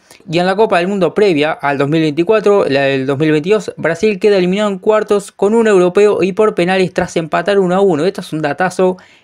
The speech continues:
eh, es que yo la verdad no lo conocía, es un datazo terrible este de, eh, rival europeo, misma, mismo resultado de los noventa y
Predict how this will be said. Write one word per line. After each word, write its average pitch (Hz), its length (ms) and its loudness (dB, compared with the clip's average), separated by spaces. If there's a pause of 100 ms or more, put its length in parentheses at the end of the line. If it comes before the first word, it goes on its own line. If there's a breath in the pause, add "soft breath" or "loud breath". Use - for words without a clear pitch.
eh, 131 280 -2 (920)
es 165 200 -2
que 170 140 -2
yo 196 160 0
la 202 80 0
verdad 180 220 0
no 185 240 2
lo 185 120 4
conocía, 170 440 0
es - 80 -8
un 160 180 -4
datazo 170 400 0
terrible 170 560 -2
este 180 320 -2 (360 soft breath)
de, 143 600 0
eh, 143 560 2
rival 170 240 0
europeo, 202 500 2
misma, 180 720 -2 (320 soft breath)
mismo 170 400 0
resultado 160 420 -2
de 180 80 2
los 170 80 -2
noventa 196 500 -2 (340 soft breath)
y 156 300 -2